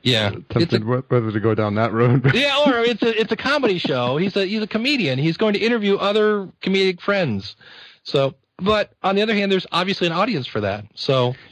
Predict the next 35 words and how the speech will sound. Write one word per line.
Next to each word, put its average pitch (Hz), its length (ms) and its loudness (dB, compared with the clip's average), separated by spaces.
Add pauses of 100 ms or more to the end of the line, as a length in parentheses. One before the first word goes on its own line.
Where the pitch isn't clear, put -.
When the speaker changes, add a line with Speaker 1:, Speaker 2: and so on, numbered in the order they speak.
Speaker 2:
Yeah, 175 100 6
I 170 40 4
think 220 200 0
people 190 240 2
just 123 220 0
need 127 140 2
to 113 60 -4
pay - 380 0
attention 104 760 0 (560)
to 107 420 0
when 104 240 2
it's - 220 -4
happening 104 680 0
so - 340 0
much 113 440 2
that 104 160 0
you 107 100 -4
can 107 140 -2
almost 110 400 0
predict 101 560 -2 (560)
what 107 260 0
people 107 240 2
are 98 60 2
gonna 104 160 2
do, 110 340 2
or 110 120 4
you 110 240 2 (260)
sort 113 260 0
of 92 100 -4
know, 104 320 2
like, 101 220 0
who 107 180 0
they're 95 160 0
copying, 135 580 -2
because 101 500 -2